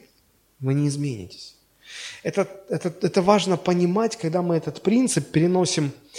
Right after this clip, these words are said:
а, в отношения мужа и жены, дети и родители. Помните, я же говорил, мы сейчас только рассматриваем, как, как, как люди могут быть отражением Божьей славы.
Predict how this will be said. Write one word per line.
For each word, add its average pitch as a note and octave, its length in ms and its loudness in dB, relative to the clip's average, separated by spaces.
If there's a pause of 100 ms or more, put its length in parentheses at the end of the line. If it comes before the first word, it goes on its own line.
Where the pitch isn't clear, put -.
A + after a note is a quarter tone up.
(420)
а, C3+ 500 2
в B2 160 2
отношения E3 540 2
мужа F3 340 4
и E3 40 4
жены, E3 400 2
дети D#3+ 360 4
и E3 40 4
родители. D#3 460 0
Помните, F#3 400 -2
я C3+ 40 2
же C3+ 120 -2
говорил, D3+ 400 2 (300)
мы C3 60 0
сейчас G3+ 140 2
только G3 220 -2
рассматриваем, F3+ 600 2
как, - 360 -2 (200)
как, - 360 0
как E3 120 0 (180)
люди E3+ 280 4
могут D#3+ 300 4
быть D#3 260 2
отражением D3+ 720 0
Божьей C#3+ 320 0
славы. B2 420 -2